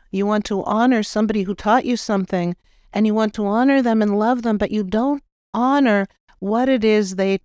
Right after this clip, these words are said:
taught you, 'cause it brings up something that feels like it's not truth. It feels like it goes against, if it's draining, if it doesn't feel right with your energy.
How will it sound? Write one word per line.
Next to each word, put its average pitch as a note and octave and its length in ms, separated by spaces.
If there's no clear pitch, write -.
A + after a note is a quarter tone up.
taught B3 320
you, E3+ 320
'cause A#3 220
it G3 180
brings B3 260
up A#3+ 180
something A3 460
that A3+ 160
feels E4+ 600
like D4+ 200
it's - 220
not A#3+ 400
truth. D#3 540
It - 140
feels D#4 680
like D4+ 200
it C#4 100
goes C4+ 260
against, B3+ 340
if B3+ 100
it's A#3 120
draining, B3+ 600
if G#3 160
it G#3+ 60
doesn't C4 280
feel A#3 340
right G#3+ 220
with A3 160
your G#3 140
energy. G#3 560